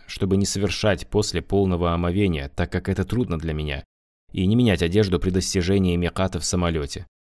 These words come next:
Однако погода прохладная, и одежда в виде лёгкого ихрама может в какой-то мере стать причиной того, что я заболею по пути в аэропорт,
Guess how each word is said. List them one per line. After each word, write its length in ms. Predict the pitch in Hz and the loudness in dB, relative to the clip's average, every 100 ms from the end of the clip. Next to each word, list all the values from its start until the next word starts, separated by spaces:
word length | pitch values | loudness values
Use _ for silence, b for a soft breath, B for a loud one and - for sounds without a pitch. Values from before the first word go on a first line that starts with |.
| _ _ - | _ _ -4
Однако 380 | 98 139 139 | -2 0 0
погода 340 | 113 101 131 117 | 2 2 4 2
прохладная, 680 | 107 98 123 131 87 76 67 | 0 0 0 2 0 -2 -4
и 180 | - | -4
одежда 380 | 101 98 123 104 | -2 0 0 2
в 60 | 87 | 0
виде 280 | 82 104 95 | 0 0 2
лёгкого 500 | 104 104 98 87 82 | 2 2 -2 0 0
ихрама 400 | - 110 120 85 | 0 0 2 2
может 300 | 90 104 90 | 0 -2 -4
в 80 | |
какой-то 400 | - 95 117 107 | -4 -2 -2 0
мере 280 | 90 101 101 | 0 2 0
стать 340 | - - 98 - | 0 -2 -2 -2
причиной 420 | 90 - 104 90 | -6 -2 0 0
того, 260 | 92 101 | -2 -4
что 160 | 127 - | -4 0
я 80 | 90 | 2
заболею 480 | 85 87 90 110 92 | 2 0 2 2 0
по 100 | 92 | -2
пути 300 | 98 - 90 | -4 -2 -2
в 60 | |
аэропорт, 640 | 82 90 107 107 95 - | 0 0 -2 0 -2 -2